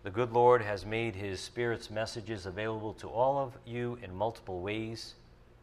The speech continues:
face-to-face, live broadcasting, recorded video and audio, blogs, Bible studies, et cetera. Apparently, only a small percentage of N C C takes advantage of all of this grace,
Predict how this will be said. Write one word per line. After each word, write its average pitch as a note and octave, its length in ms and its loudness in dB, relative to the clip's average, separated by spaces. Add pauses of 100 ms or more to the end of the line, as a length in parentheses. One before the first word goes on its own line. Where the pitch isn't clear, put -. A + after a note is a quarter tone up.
(160)
face-to-face, A#2 1000 -4
live G#2+ 360 4
broadcasting, G#2 840 0
recorded G#2+ 500 -4
video G2+ 340 -6
and E2+ 80 -6
audio, F#2+ 580 0 (580)
blogs, A2+ 580 6
Bible G#2 320 4
studies, G2 520 -2
et E2 120 -12
cetera. E2+ 440 -4 (960)
Apparently, A2 540 0
only G2 220 -2
a F2+ 60 -4
small A2 280 -2
percentage G#2 540 -6
of F#2 100 -6
N F#2+ 120 -4
C F#2+ 200 -10
C G#2+ 240 -10
takes G2 280 -8
advantage G2+ 420 -6
of F2 220 -4
all D3 320 4
of D#2+ 160 -6
this D#2+ 220 -10
grace, - 520 -14